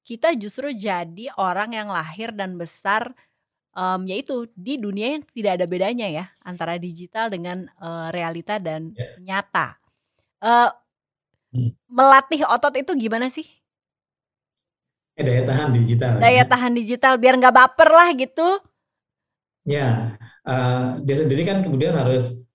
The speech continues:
Speaker 2: memahami beberapa kompetensi yang dia miliki ya. Pertama, dia tahu bahwa yang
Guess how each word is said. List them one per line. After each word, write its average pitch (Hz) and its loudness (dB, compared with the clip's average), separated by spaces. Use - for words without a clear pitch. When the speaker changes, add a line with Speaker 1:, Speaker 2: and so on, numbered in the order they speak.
Speaker 2:
memahami 123 2
beberapa 113 -4
kompetensi 110 -2
yang 101 -2
dia 101 -2
miliki 95 -4
ya. 90 -8
Pertama, 120 0
dia 147 0
tahu 113 0
bahwa 104 -2
yang 98 -4